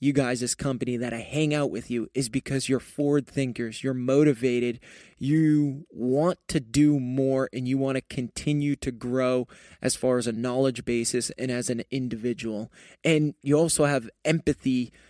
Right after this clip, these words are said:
you know, for, for other people. And I think that's an extremely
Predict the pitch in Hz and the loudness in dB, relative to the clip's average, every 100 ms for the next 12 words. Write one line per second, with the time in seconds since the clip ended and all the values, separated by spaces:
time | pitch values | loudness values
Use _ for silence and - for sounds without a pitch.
0 | _ _ 151 143 131 - 139 127 123 - | _ _ 2 4 2 0 0 0 0 -2
1 | 127 123 123 - 226 226 139 127 131 135 | -2 0 -4 -4 -4 0 0 0 -2 -2
2 | 160 139 131 - 127 - - - 180 202 | -2 -2 -4 -2 -4 -4 -6 0 2 4
3 | 180 151 139 131 | 4 2 -2 -4